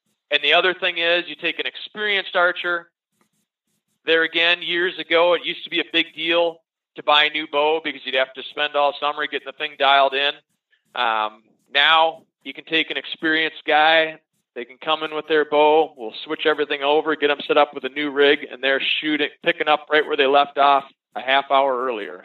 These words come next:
So it's, uh, the stuff is just really nice to use from, from a standpoint of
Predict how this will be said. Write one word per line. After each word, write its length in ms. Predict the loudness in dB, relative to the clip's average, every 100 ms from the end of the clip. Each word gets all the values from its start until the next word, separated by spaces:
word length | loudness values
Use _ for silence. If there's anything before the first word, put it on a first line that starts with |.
| -8
So 300 | -4 -4 -8 _ _ _ _ _
it's, 280 | -8 -8 0
uh, 280 | 2 2 -2 -8 _ _ _ _ _ _ _ -10
the 80 | -6
stuff 320 | 2 0 0
is 80 | -4
just 180 | -4 -6
really 340 | 2 4 4
nice 260 | 4 0 0
to 60 | -6
use 400 | -2 0 -2 -4
from, 140 | -8 -10 _ _ _ _ _ _ _ _ _ _ _ _ _ _ _ _ -6
from 140 | -4
a 60 | -2
standpoint 540 | 0 0 0 -2 2
of 220 | 0 0